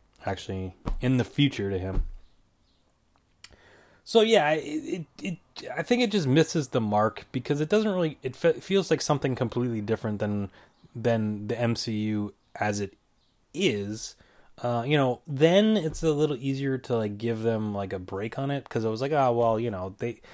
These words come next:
haven't really started anything yet." And I guess that's my issue here, is, like, look at these movies that I've been mentioning so far. Um,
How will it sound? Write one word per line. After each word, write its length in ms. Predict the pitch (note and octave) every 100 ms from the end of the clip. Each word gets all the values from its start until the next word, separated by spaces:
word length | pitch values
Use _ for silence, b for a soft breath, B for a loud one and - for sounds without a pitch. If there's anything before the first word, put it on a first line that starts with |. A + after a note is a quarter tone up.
| B
haven't 160 | - E3+
really 160 | C3+
started 460 | G#2+ - B2+ C3 A2+
anything 240 | G2+ G2+
yet." 120 | F#2+ - B B -
And 80 |
I 60 | F#3
guess 160 | G#3 G#3
that's 200 | E3+ D3
my 120 | B2+
issue 360 | B2+ D3 D3+
here, 240 | A2 G2+ F#2
is, 80 | A#2
like, 180 | B2 A2+ -
look 280 | B2+ E3 G3+
at 120 | G3+ _
these 220 | D#3+ D#3+
movies 420 | B2 C#3 D3+ A2 G#2
that 140 | A2+
I've 100 | A2
been 140 | A2
mentioning 400 | A#2 C3+ A#2 G2+
so 200 | G2 A2
far. 380 | F#2+ A2+ G2+ F2+ _ B B B B -
Um, 380 | A#2 G#2+ G#2+